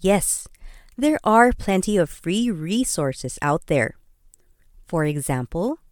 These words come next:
Get Healthy N S W is a free phone-based coaching service or platform. Then we have Live Lighter, which offers a range of tools and calculators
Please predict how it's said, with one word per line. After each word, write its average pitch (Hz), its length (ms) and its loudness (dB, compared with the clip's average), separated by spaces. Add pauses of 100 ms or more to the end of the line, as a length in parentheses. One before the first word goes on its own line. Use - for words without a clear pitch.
(540)
Get 220 300 2
Healthy 170 540 -4
N 214 200 -2
S 349 160 -2
W 143 560 -4 (580)
is 359 160 -2
a 349 60 0
free 214 420 -2
phone-based 170 960 -4
coaching 160 440 -4
service 208 540 -2
or 131 100 -6
platform. 135 720 -6 (260)
Then 214 200 2
we 247 120 6
have 196 380 2
Live 185 320 0
Lighter, 190 560 2 (720)
which - 320 -2
offers 269 400 2
a 208 80 0
range 208 340 -2
of - 220 -8
tools 196 480 -2
and 175 120 -2
calculators 190 1000 0